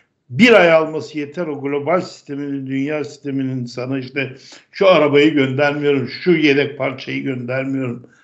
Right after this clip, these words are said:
diye. Dünyadaki yirmi fabrikayı bir ay, iki ay böyle yapsa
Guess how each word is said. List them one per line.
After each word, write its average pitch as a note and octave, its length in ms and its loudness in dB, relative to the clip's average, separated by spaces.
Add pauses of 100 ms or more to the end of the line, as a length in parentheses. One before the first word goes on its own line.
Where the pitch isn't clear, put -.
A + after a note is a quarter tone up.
(160)
diye. B2+ 320 -2 (1000)
Dünyadaki C#3 540 2
yirmi D3+ 480 2
fabrikayı D#3 920 2 (1900)
bir F3 140 4
ay, D#3+ 200 4
iki D3+ 260 -4
ay D3 160 2
böyle D3 240 4
yapsa C#3 560 -2